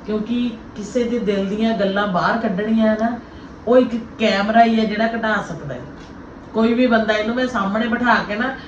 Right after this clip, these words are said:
ਬੇਸ਼ੱਕ ਡੰਡਾ ਲੈ ਕੇ ਬੈਠ ਜਾਵਾਂ ਕਿ ਆਹ ਗੱਲ ਦੱਸ, ਸੱਚ ਹੈ, ਏਦਾਂ ਹੀ ਤੂੰ ਕੀ ਕਰਨਾ ਚਾਹੁੰਦਾ, ਇਹ ਕਦੀ ਨਹੀਂ ਦੱਸਦਾ। ਕੈਮਰੇ ਦੇ ਸਾਹਮਣੇ ਦੇਖ ਲਓ, ਇਹਨੇ ਸਾਰੀਆਂ ਗੱਲਾਂ on camera ਬੋਲਤੀਆਂ,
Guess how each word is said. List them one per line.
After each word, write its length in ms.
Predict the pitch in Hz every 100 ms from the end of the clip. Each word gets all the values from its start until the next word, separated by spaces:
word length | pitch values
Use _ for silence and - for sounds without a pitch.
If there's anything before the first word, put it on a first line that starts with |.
| - -
ਬੇਸ਼ੱਕ 280 | 190 190 233
ਡੰਡਾ 340 | 220 190 180 202
ਲੈ 140 | 196
ਕੇ 80 | 214
ਬੈਠ 260 | 190 165
ਜਾਵਾਂ 240 | 170 196 220
ਕਿ 160 | 233 -
ਆਹ 180 | 208 226
ਗੱਲ 140 | 202
ਦੱਸ, 200 | 175 156 - - - -
ਸੱਚ 240 | 196 196 262
ਹੈ, 100 | 262 - - -
ਏਦਾਂ 260 | 185 208
ਹੀ 80 | 254 262 -
ਤੂੰ 140 | 220 208
ਕੀ 80 |
ਕਰਨਾ 280 | 196 196 208
ਚਾਹੁੰਦਾ, 300 | 202 214 233 -
ਇਹ 80 | 196
ਕਦੀ 240 | 202 185
ਨਹੀਂ 140 | 196 156
ਦੱਸਦਾ। 280 | 139 - - - - - - - -
ਕੈਮਰੇ 360 | 220 220 220 220
ਦੇ 120 | 220
ਸਾਹਮਣੇ 400 | 196 190 208 220
ਦੇਖ 180 | 196 185
ਲਓ, 220 | 196 196 - - - - - - - 143 156 -
ਇਹਨੇ 320 | 185 202 214 214 - -
ਸਾਰੀਆਂ 340 | 175 190 220 202
ਗੱਲਾਂ 220 | 185 220 - - 170
on 80 | 180
camera 380 | 180 180 175 180
ਬੋਲਤੀਆਂ, 480 | 170 160 143 135